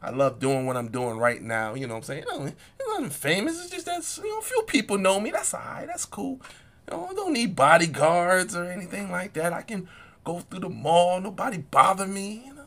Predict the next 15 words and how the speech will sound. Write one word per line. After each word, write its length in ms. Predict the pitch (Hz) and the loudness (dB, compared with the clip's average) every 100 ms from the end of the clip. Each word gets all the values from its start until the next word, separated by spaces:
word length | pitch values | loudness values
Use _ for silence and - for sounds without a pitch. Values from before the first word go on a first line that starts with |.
| - | -8
that's, 180 | 311 - | -8 -4
that's 240 | 302 - | -4 -4
what 120 | 165 | -8
I 100 | 123 - | -10 -10
like. 380 | - - - - - _ - _ _ _ - | -8 -8 -12 -20 -20 _ -20 _ _ _ -20
That's 200 | - - | -14 -14
what 120 | - | -14
I 240 | - - - | -18 -20 -20
like. 100 | - - - - - _ _ _ _ _ _ _ _ - - | -20 -20 -20 -20 -20 _ _ _ _ _ _ _ _ -20 -10
So, 300 | - 180 - - - - - - _ | 2 2 2 -8 -20 -20 -20 -20 _
those 200 | 165 214 | 6 8
shows 480 | 208 185 175 170 170 - _ _ _ _ | 6 2 4 2 0 -6 _ _ _ _
went 280 | 120 110 - | -4 -4 -2
pretty 260 | 143 139 | 0 0
well. 460 | 117 110 107 123 | 0 0 -2 -4